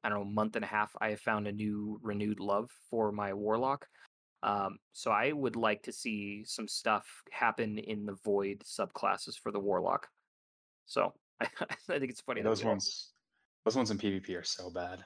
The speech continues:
Speaker 2: Oh my
Speaker 1: Yeah.
Speaker 2: God.
Speaker 1: Yeah.
Speaker 2: Like, the Nova Bomb one,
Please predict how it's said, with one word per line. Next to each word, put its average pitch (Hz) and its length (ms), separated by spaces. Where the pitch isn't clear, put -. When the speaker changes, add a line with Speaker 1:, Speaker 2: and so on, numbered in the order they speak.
Speaker 2:
Oh 104 80
my 98 80
Speaker 1:
Yeah. 101 180
Speaker 2:
God. 95 240
Speaker 1:
Yeah. 107 160
Speaker 2:
Like, 214 120
the 107 160
Nova 117 240
Bomb 131 280
one, 135 300